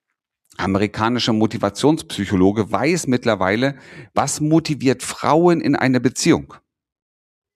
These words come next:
Das ist nie allein das Nettsein, sondern es ist wirklich das Thema, dass du Selbstbewusstsein ausstrahlst, dass du entscheidungsfreudig bist,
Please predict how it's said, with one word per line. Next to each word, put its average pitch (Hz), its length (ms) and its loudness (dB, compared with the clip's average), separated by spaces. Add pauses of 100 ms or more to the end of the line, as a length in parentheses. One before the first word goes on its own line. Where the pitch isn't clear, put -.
(480)
Das 113 180 -8
ist 135 200 -6
nie 147 180 2
allein 127 280 -2
das 120 200 -4
Nettsein, 143 640 -4 (460)
sondern 120 260 2
es 120 100 -6
ist 120 220 -4
wirklich 160 400 2
das 117 240 -2
Thema, 135 420 2 (300)
dass 113 300 -2
du 135 180 2
Selbstbewusstsein 113 1040 -2
ausstrahlst, - 540 -8
dass 110 180 -2
du 143 120 4
entscheidungsfreudig 147 1300 0
bist, - 400 -10